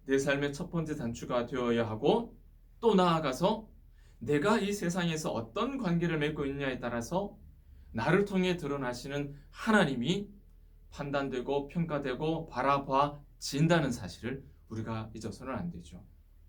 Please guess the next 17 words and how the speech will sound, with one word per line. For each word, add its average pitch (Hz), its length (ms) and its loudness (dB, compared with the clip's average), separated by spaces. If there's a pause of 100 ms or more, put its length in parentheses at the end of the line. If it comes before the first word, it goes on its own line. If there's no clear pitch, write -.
(340)
여러분, 156 360 0 (640)
여러분은 170 360 4
내 165 120 4
삶에 175 320 2
있어서 143 680 -4
가장 214 680 -2
우선순위가 165 840 0 (380)
하나님과의 208 680 2
관계입니다라고 123 1120 -2
자신 214 400 -2
있게 208 200 2
말할 117 280 0
수 117 180 -8
있는 117 440 -4 (220)
증거를 123 580 -6 (180)
가지고 110 540 -6
계십니까? 120 680 -4